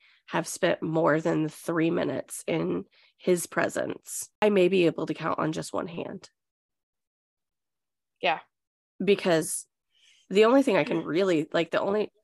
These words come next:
Speaker 1: there's two times really that I can only think of that we spent any length of time together.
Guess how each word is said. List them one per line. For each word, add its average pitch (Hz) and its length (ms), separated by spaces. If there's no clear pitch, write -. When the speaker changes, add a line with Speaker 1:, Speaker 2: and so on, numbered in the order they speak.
Speaker 1:
there's - 220
two 277 280
times 165 560
really 170 360
that 156 140
I 160 100
can - 180
only 170 240
think 165 200
of 160 180
that - 100
we 170 120
spent - 300
any 175 240
length 165 240
of 165 100
time 170 240
together. 147 520